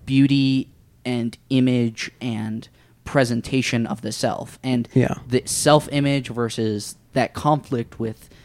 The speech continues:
Speaker 1: society's view of the self. Uh, there's a lot of that there. Uh, I would consider it a very feminist film.
Speaker 2: I mean,
Speaker 1: But
Speaker 2: I, I,
Speaker 1: at, on
Speaker 2: I
Speaker 1: the
Speaker 2: guess
Speaker 1: same
Speaker 2: that's what
Speaker 1: hand,
Speaker 2: I'm saying, is I think it
Speaker 1: you
Speaker 2: has
Speaker 1: know.
Speaker 2: feminist elements, but as far as the theme of the film goes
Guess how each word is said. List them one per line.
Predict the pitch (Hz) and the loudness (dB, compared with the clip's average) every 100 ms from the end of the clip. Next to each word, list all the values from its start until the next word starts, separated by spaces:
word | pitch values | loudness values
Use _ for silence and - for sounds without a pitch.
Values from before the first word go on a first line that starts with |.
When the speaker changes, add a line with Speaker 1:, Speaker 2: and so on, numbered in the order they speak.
| - | -20
Speaker 1:
society's | - 131 - 139 135 117 110 107 | -6 -2 4 6 6 2 -2 -4
view | 120 107 | -4 -4
of | 104 | -6
the | - | -10
self. | - - - - - - - | -10 -12 -14 -16 -20 -16 -4
Uh, | 143 | 6
there's | 165 156 | 6 6
a | |
lot | 139 151 139 | 6 6 6
of | 120 | 4
that | 123 117 - - | 2 2 -6 4
there. | 240 214 117 113 120 - _ _ _ _ _ - | 6 8 6 2 -2 -10 _ _ _ _ _ 0
Uh, | 120 120 117 - _ _ - | 2 4 2 -4 _ _ 4
I | 175 | 6
would | 233 | 6
consider | - 117 - 110 - | 4 -4 -4 -6 -8
it | - | -8
a | |
very | 113 - - | -6 -6 -6
feminist | - - - - | -10 -10 -12 -12
film. | - - - - - | -12 -12 -16 2 6
Speaker 2:
I | 139 | 10
mean, | 135 | 10
Speaker 1:
But | 127 - | 10 8
Speaker 2:
I, | 127 | 6
I, | 123 131 - | 6 -2 2
Speaker 1:
at, | 139 139 | 2 6
on | 135 | 6
Speaker 2:
I | |
Speaker 1:
the | |
Speaker 2:
guess | 143 131 | 8 8
Speaker 1:
same | |
Speaker 2:
that's | 143 - | 8 8
what | 127 | 8
Speaker 1:
hand, | |
Speaker 2:
I'm | 113 | 8
saying, | 131 113 | 8 6
is | 107 | 6
I | 104 | 4
think | 113 127 | 4 6
it | 120 | 6
Speaker 1:
you | |
Speaker 2:
has | 113 110 | 6 4
Speaker 1:
know. | 113 | 2
Speaker 2:
feminist | - 117 110 - | 4 6 4 4
elements, | 113 110 110 104 | 4 6 4 0
but | - 110 | 2 4
as | 104 | 4
far | - 107 101 | 4 4 4
as | 101 92 - - _ _ - | 2 0 -4 -12 _ _ -4
the | 123 | -2
theme | 117 135 127 | 0 2 4
of | 113 110 | 4 2
the | 117 | -2
film | - 107 107 | 0 2 2
goes | 104 104 101 - - | 2 2 0 -2 -6